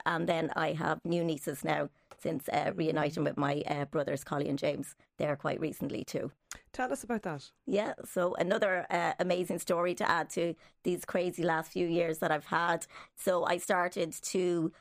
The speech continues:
Speaker 1: kind of investigate about my biological family. Um, I suppose it was always in my head. I just kind of didn't really speak about it again. So three year, uh, just over three years ago, I registered with Tulsa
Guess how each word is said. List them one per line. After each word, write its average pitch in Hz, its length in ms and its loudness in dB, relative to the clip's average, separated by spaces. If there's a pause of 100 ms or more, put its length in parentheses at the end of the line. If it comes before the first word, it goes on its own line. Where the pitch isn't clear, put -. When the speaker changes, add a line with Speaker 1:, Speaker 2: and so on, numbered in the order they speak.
Speaker 1:
kind - 180 2
of - 60 2
investigate 190 640 0
about 160 320 0
my 160 160 2
biological 165 560 0
family. 160 480 0 (320)
Um, 156 560 2 (420)
I 381 60 0
suppose 440 380 0 (440)
it - 40 2
was 226 120 0
always 240 260 2
in 220 100 0
my 185 140 2
head. 196 280 2
I 175 80 0
just 180 200 -2
kind 175 180 2
of 165 140 -2 (240)
didn't 185 240 0
really 175 200 0
speak 190 280 -2
about 214 220 2
it 208 120 -2
again. 220 400 2 (260)
So 185 380 4
three 208 260 0
year, 185 220 4
uh, - 40 0
just - 280 -2
over 196 200 2
three 196 180 0
years 175 220 2
ago, 170 300 0 (260)
I 175 100 4
registered 180 460 0
with 170 140 0
Tulsa 185 500 0